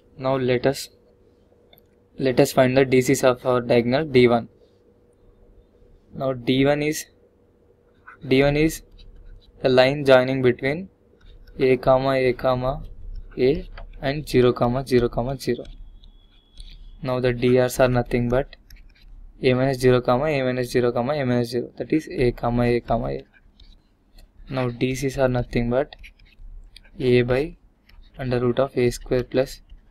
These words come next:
A square plus A square, comma A by under root of A square plus A square plus A square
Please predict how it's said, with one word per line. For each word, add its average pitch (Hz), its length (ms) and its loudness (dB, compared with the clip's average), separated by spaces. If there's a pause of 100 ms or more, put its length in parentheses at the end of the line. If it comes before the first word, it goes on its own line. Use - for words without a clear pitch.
(260)
A 127 100 0
square 123 280 -4
plus 123 300 -6
A 120 100 2
square, 143 340 -2 (2000)
comma 131 460 -2 (580)
A 123 200 2
by 131 260 0 (480)
under 123 240 0
root 123 140 0
of 131 180 -2
A 123 80 2
square 123 300 0
plus 123 280 -4
A 123 120 0
square 123 280 -4
plus 123 240 -8
A 120 140 2
square 139 320 -2